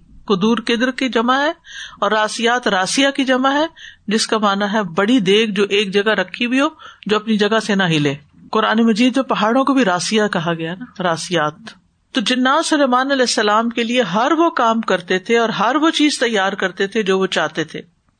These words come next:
اور، آ، اتنی بڑی بڑی چیزیں بناتے تھے کہ جو عام طور پہ انسان مینوفیکچر نہیں کر سکتے، اور پھر وہ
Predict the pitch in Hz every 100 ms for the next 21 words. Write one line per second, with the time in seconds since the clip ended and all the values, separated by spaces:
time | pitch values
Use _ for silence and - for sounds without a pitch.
0 | _ _ - 190 202 196 190 190 180 170
1 | - _ - 254 - 269 185 220 285 277
2 | 262 214 202 214 190 170 160 202 196 180
3 | 175 180 160 156 175 165 - 170 170 180
4 | 170 175 165 190 185 185 165 170 175 156
5 | - 180 185 156 151 - - 139 202 _
6 | _ _ _ _ _ _ 180 180 220 190
7 | 196 180